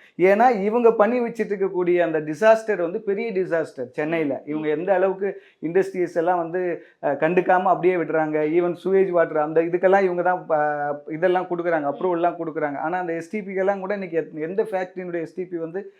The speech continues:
Speaker 1: ப்ராப்பரா அதை மெயின்டெயின் பண்ணிட்டு இருக்காங்கன்னு சொல்லி பார்த்தா கிடையாது. அந்த மாதிரி வந்து, அ, இந்த ஒரு, இந்த போக்கு வந்து தடுத்து நிறுத்தப்படணும். நிச்சயமாக சரியான முறையில இது வந்து கண்காணிக்கப்பட்டு சரியான முறையில இந்த சர்டிஃபிகேட்ஸ் வந்து வழங்கப்படணும்.
Speaker 2: ம்.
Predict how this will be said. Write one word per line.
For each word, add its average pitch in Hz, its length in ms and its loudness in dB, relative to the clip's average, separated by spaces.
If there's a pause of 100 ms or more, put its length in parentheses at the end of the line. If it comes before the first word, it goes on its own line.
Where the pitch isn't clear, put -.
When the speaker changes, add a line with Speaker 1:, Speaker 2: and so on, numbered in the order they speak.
(220)
Speaker 1:
ப்ராப்பரா 190 260 6
அதை 185 200 4
மெயின்டெயின் 185 340 -4
பண்ணிட்டு 165 280 -6
இருக்காங்கன்னு 160 320 -4
சொல்லி 160 280 -8
பார்த்தா 160 280 0
கிடையாது. 160 420 -4
அந்த 151 140 -6
மாதிரி 214 200 2
வந்து, 220 420 -2 (300)
அ, 196 100 2
இந்த 208 220 4
ஒரு, 185 520 6 (580)
இந்த 226 300 2
போக்கு 247 380 8
வந்து 214 280 2
தடுத்து 180 300 2
நிறுத்தப்படணும். 156 640 -2
நிச்சயமாக 185 580 -2 (640)
சரியான 220 460 4
முறையில 202 540 2
இது 170 160 -2
வந்து 170 200 -4
கண்காணிக்கப்பட்டு 196 1040 2 (240)
சரியான 190 420 2
முறையில 170 320 0
இந்த 143 400 -4
சர்டிஃபிகேட்ஸ் 151 400 -6
வந்து 151 260 -2
வழங்கப்படணும். 123 480 -8 (120)
Speaker 2:
ம். - 160 -16